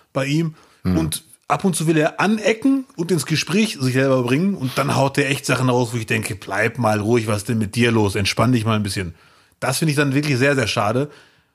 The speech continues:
Speaker 1: weil wenn er mal was Gutes raushaut, ist es meistens wirklich sehr, sehr gut.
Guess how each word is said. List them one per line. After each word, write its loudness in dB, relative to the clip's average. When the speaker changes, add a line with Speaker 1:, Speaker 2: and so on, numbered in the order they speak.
Speaker 1:
weil -2
wenn 2
er 2
mal 4
was 0
Gutes 0
raushaut, 0
ist -4
es -4
meistens 0
wirklich -2
sehr, 4
sehr 2
gut. -2